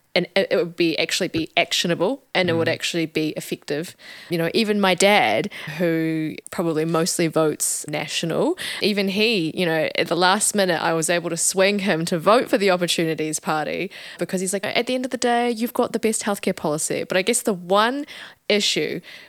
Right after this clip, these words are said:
Speaker 1: with meaningful, like, good healthcare policy from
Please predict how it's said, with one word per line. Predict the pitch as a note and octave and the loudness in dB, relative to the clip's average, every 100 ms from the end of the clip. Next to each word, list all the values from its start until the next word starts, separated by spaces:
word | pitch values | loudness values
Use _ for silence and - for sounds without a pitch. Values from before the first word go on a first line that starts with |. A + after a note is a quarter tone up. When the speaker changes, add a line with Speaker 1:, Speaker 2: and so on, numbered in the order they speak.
| _ | _
Speaker 1:
with | F#3 E3 E3 - - | -2 0 0 -6 -6
meaningful, | F3 F3+ G#3 G#3 G3 F#3+ F3 E3+ | -2 -2 -2 -4 -4 -2 -2 -2
like, | D#3 - - - | -4 -8 -10 -2
good | F#3 F3+ - - | 0 0 -4 -8
healthcare | - F3+ E3+ - D#3+ | -4 -4 -2 -4 -4
policy | - F3 E3 E3 - D3+ | -4 -2 0 -2 -2 -4
from | - - D3+ D#3 | -4 -4 -4 -4